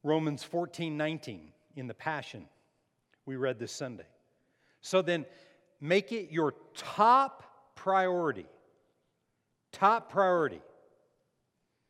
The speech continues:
Make it your top priority. Man, the absolutes in the Bible. I mean, wh-, when he said top priority, is there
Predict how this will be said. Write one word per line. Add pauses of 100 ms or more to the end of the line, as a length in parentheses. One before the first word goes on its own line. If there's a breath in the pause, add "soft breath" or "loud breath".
(600)
Make
it
your
top
priority. (2750)
Man,
the
absolutes
in
the
Bible. (160)
I
mean, (400 soft breath)
wh-,
when
he
said
top
priority,
is
there